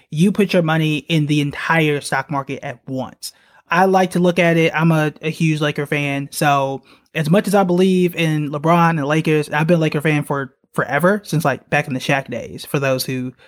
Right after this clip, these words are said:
like, he's just jumping on the bandwagon. That's not the case. I've been here. <laughs> Um, <laughs> but the difference, though, like, let's say the Lakers are Apple. It's probably a very, very good stock, but I am taking a risk, right? Well, what if I just own the entire N B A? It doesn't matter who wins. I own the whole N B A.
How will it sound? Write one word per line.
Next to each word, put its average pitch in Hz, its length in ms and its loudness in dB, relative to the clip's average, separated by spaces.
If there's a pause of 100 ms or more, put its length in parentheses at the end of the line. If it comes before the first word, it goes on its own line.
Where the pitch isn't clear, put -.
(180)
like, 139 120 -2
he's 220 160 4
just 180 140 -2
jumping 160 180 2
on 165 80 4
the 170 80 4
bandwagon. 127 400 -2 (200)
That's 139 120 -6
not 135 100 0
the - 60 -18
case. 120 340 -4
I've 139 120 -2
been 139 140 0
here. 131 200 -6
<laughs> 339 60 2 (260)
Um, 226 1080 0 (1040)
<laughs> 180 140 -6
but 180 500 2 (180)
the 185 120 0
difference, 269 360 0
though, 165 280 2
like, 156 240 -4
let's 202 180 0
say 190 240 2
the 170 180 -4
Lakers 175 360 0
are 165 160 -4
Apple. 160 360 -2
It's - 300 -6 (240)
probably 220 380 2
a 151 40 -6
very, 202 240 2
very 170 200 0
good 139 160 -8
stock, 190 240 0
but 160 60 0
I 190 60 4
am 226 120 4
taking 196 300 -2
a 170 60 -2
risk, 226 240 -2
right? 156 280 -6 (280)
Well, 175 100 2
what 233 80 6
if - 80 0
I 240 60 4
just 214 160 0
own 196 140 0
the 196 80 2
entire 175 220 0
N 160 120 -2
B 170 120 0
A? - 120 -2
It - 120 -18
doesn't 240 140 4
matter 233 200 2
who 165 80 -2
wins. 101 400 -12 (180)
I 185 120 2
own 170 200 0
the 170 80 2
whole 156 300 2
N 147 140 -6
B 139 140 -8
A. - 220 -8